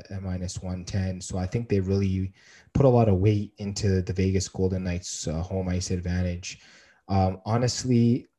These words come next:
if Colorado wins game three, um, maybe look for Vegas to win here. Uh, it, honestly, it's just gonna depend on how game three goes. I probably need to watch game three before I,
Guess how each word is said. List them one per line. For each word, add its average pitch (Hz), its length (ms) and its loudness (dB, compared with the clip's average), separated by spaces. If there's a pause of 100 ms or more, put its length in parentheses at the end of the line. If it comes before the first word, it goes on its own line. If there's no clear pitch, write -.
(200)
if 117 240 -4
Colorado 110 640 4
wins 98 480 0
game 98 300 -4
three, 107 560 -6 (560)
um, 92 380 0
maybe 101 240 2
look 95 180 2
for 98 200 0
Vegas 92 460 0
to 101 120 -4
win 92 260 -4
here. 98 560 0 (520)
Uh, 101 200 2
it, 131 280 4
honestly, 147 420 2
it's 131 100 4
just 151 200 2
gonna 170 160 4
depend 117 400 2
on 107 100 0
how 104 220 0
game 101 240 -2
three 98 280 -4
goes. 101 200 -2
I 98 40 0
probably 123 280 2
need 117 160 -6
to 101 80 -2
watch 90 340 -2
game 95 400 -8 (160)
three 98 340 -6
before 95 400 -4
I, 95 200 0